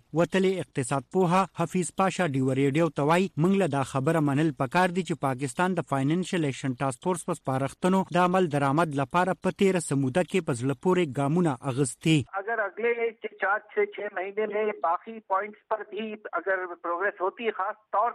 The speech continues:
Speaker 2: پہ جو آپ نے ذکر کیا کہ پنشمنٹ کے بارے میں جو ہیں وہ لاز کو اسٹرینتھن کرنے ہیں، تو میرا خیال یہ ہے کہ آنے والے عرصے میں ہماری پوری کوشش ہونی چاہیے کہ ہم گرے لسٹ سے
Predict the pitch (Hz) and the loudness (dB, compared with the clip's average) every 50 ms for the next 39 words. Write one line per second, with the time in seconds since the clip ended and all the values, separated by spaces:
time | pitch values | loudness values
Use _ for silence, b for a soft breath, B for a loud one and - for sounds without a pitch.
0 | - - 208 202 202 202 196 196 196 - - 170 170 175 - _ 190 190 170 - | -2 0 0 0 0 0 0 -2 -2 -2 -2 -2 -2 -2 -4 _ -14 -12 -12 -8
1 | 170 - 208 190 208 - 202 190 160 139 151 170 - _ _ 180 180 180 - 180 | -6 -6 -6 -6 -4 -2 0 0 2 0 -2 -4 -6 _ _ -8 -6 -4 -4 -4
2 | 170 196 185 - - - 202 208 196 202 _ - 196 - 170 165 165 175 180 180 | -4 -6 -10 -16 -8 -6 -6 -6 -6 -6 _ -6 -4 -2 -2 -2 -2 -4 -8 -10
3 | 185 180 170 180 175 135 147 165 170 170 170 156 147 151 151 151 147 151 165 170 | -10 -6 -4 -2 -2 -2 -2 -2 -2 -4 -4 -4 -4 -4 -4 -2 0 2 2 0
4 | 165 - - 170 160 _ - 165 151 151 - 190 185 170 - 165 165 175 170 170 | 0 -4 -12 -14 -14 _ -6 -6 -6 -4 -4 -6 -6 -4 -4 -6 -4 -4 -6 -8
5 | 165 170 175 175 175 165 - _ _ _ - 180 175 175 185 190 175 - - 185 | -6 -6 -6 -6 -8 -10 -12 _ _ _ -4 -2 0 0 0 0 -2 -2 -2 0
6 | 190 208 220 226 220 208 196 202 202 190 180 208 226 220 220 - 165 175 185 196 | 0 0 0 -2 -4 -4 -2 -2 -2 0 0 -2 -2 -4 -4 -6 -6 -6 -6 -6
7 | 190 185 185 185 190 208 208 208 - - - - - _ - 214 208 190 165 170 | -6 -6 -6 -4 -4 -6 -8 -10 -10 -10 -10 -10 -10 _ -4 -4 -2 -2 -2 -4
8 | 202 220 240 226 214 _ _ - 143 170 180 190 196 196 _ _ 202 214 233 226 | -4 -4 -6 -8 -10 _ _ -6 -4 -2 -2 -2 -4 -8 _ _ -4 -2 -2 -4
9 | - - 190 180 - - 185 - 196 175 175 170 175 170 - 180 170 175 196 208 | -4 -2 -2 -2 -4 -6 -8 -6 -4 -4 -2 -4 -6 -6 -4 -4 -4 -4 -4 -6
10 | 208 208 - 196 160 - 147 190 220 202 165 160 196 208 196 _ _ _ - - | -8 -6 -4 -4 -4 -4 -4 -6 -6 -8 -10 -10 -10 -12 -16 _ _ _ -8 -8
11 | 151 139 - 190 214 233 233 196 214 220 220 _ - 220 202 | -8 -6 -4 -2 -2 -2 -2 -4 -6 -8 -8 _ -6 -4 -4